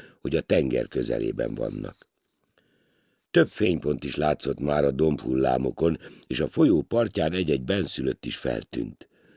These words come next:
Dúdolva vagy lábukat lóbázva ültek a folyó felett. Valahonnan szájharmonika és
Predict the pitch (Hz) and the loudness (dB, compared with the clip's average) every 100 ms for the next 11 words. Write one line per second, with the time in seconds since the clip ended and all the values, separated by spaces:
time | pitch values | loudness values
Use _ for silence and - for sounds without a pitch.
0 | _ _ _ - 151 147 123 113 101 95 | _ _ _ 0 2 4 4 4 4 2
1 | 82 73 92 92 69 64 67 76 82 73 | 2 2 2 0 -2 -4 -4 0 0 2
2 | 71 52 64 73 67 65 - 60 65 60 | 0 0 0 0 -2 -4 -6 -4 -2 0
3 | 55 - 52 50 - _ - _ _ _ | -2 -6 -8 -8 -14 _ -20 _ _ _
4 | _ _ _ _ _ - 104 101 95 90 | _ _ _ _ _ 0 4 6 4 2
5 | 85 90 85 67 58 69 69 71 - 73 | 0 0 2 2 0 0 0 -2 0 2
6 | 71 - | 4 0